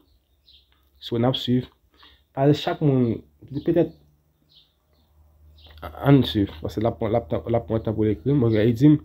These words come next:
"Mwen verifye pou ou", se paske sèvis lan poko aktive. "Locha, se sa, se ke, se sa ke mwen pral fè pou ou, kounye a." Sa vle di, li di sèvis la, sa vle di sèvis "kat j l t a",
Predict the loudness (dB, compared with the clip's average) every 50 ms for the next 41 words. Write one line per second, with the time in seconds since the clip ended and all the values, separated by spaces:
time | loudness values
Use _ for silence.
0 | _ -20 -20 -20 -20 -14 _ 4 4 4 6 8 8 8 8 8 4 2 2 2
1 | 2 4 4 4 2 0 -2 -4 -2 -2 -4 -4 -4 -8 -4 -2 -2 -2 -2 -2
2 | -4 -2 -2 -4 -2 -2 -6 -6 -2 -4 -2 0 -2 -4 -4 -6 -6 -2 0 2
3 | 4 4 2 2 0 -2 -2 -4 -4 -6 _ _ -20 -20 -20 _ -20 -10 -6 -6
4 | -6 -6 -2 0 2 2 2 0 -4 -12 -18 -18 -18 -8 -4 -4 -4 -4 -4 -6
5 | -6 -6 -12 _ _ _ _ -18 -12 -10 -10 -10 -2 2 2 2 2 2 2 2
6 | 4 4 4 2 2 0 0 -2 -4 -4 -4 -4 -4 -6 -6 -4 -4 -4 -4 -2
7 | -2 0 0 0 -2 -6 -8 -16 _ _ -20 -20 -20 -20 -10 _ 2 2 6 8
8 | 8 6 6 4 2 2 4 2 2 2 2 0 0 0 2 2 2 2 2 2
9 | 0 -2 -2 -8 -8 -2 0 0 0 0 -2 -2 -2 -2 2 2 2 2 2 2
10 | 4 4 2